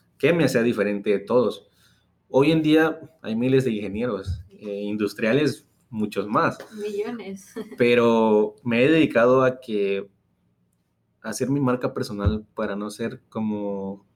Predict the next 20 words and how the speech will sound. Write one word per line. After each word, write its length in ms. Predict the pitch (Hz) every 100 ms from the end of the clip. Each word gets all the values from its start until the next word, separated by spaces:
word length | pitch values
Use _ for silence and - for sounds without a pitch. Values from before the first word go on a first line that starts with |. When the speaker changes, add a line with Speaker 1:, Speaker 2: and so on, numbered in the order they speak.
| _
Speaker 1:
del 180 | 104 104
in-, 220 | 104 104
los 180 | 101 101
ingenieros 360 | 107 101 107 131
del 100 | 131
montón, 500 | 104 - - 104 95
¿no? 140 | 104 - _ _ -
Por 120 | 95
así 180 | - 101
decirlo, 360 | 104 104 -
a 80 | 107
menos 400 | 104 135 147 - 131
de 280 | 113 104 98
ingenieros 380 | 98 101 98 101
industriales. 580 | 104 101 - - - - _ _ _ _ _ _ _ _ _ _ _ _ _ _
¿Por 180 | - 123
qué? 140 | 175
Porque 400 | 165 151 - 123
ne-, 200 | 117 117
necesitamos 960 | 117 120 113 107 107 113 131 139 131 -